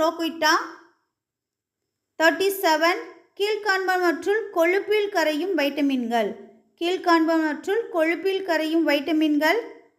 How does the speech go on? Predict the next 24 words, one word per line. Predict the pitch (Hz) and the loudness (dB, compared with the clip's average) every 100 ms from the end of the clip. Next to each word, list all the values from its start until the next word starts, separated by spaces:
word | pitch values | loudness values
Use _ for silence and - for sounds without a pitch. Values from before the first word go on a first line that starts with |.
| _ 277 | _ -12
ஆப்ஷன் | 277 359 330 311 359 | -4 -4 -2 0 0
ஏ, | 403 - 277 302 | -2 -6 0 2
ஏ, | 359 - - - 208 214 | 2 -2 -14 -20 -10 -4
டி. | 302 415 - - - _ _ _ _ - | 0 -2 -4 -12 -20 _ _ _ _ -4
தேர்ட்டி | 320 330 - 294 | -4 -4 0 2
எயிட், | 370 440 - - | 2 -2 -10 -8
இதயத்திற்கு | 302 392 403 403 392 403 381 285 | -2 0 0 -2 -4 -2 0 2
ஆரோக்கியம் | 320 359 359 320 359 320 | 2 2 -2 -4 -6 -4
தருவது. | 285 269 240 247 220 - 269 | -2 -2 -2 -4 -4 -6 -8
இதயத்திற்கு | 311 339 330 294 349 - 262 | -4 -4 -4 -4 -4 0 2
ஆரோக்கியம் | 277 320 302 339 339 339 | 2 2 0 -2 0 0
தருவது | 302 285 285 359 453 - _ _ _ - | 0 0 0 -2 -4 -14 _ _ _ -6
ஆப்ஷன் | 285 - 349 330 - | -6 0 0 0 -2
சி | 370 381 370 - 254 | -2 -2 -4 -6 0
மீன். | 285 330 453 - - _ _ _ _ _ _ | 2 2 -2 -10 -18 _ _ _ _ _ _
தேர்ட்டி | 311 311 392 381 302 | -4 0 0 2 2
நைன், | 311 392 330 302 | 2 0 -2 -2
மீனில் | 359 381 392 392 | 0 0 0 0
காணப்படும் | 349 339 330 320 381 - | 2 2 0 -2 -4 0
கொழுப்பு | 311 320 330 349 311 | 2 2 0 0 2
அமிலம். | 269 254 233 208 - 262 | 2 0 -2 -6 -6 -2
மீனில் | 302 320 349 330 | 2 2 2 0
காணப்படும் | 294 285 294 311 339 320 | -2 0 0 0 0 0
கொழுப்பு | 294 311 320 | 0 0 0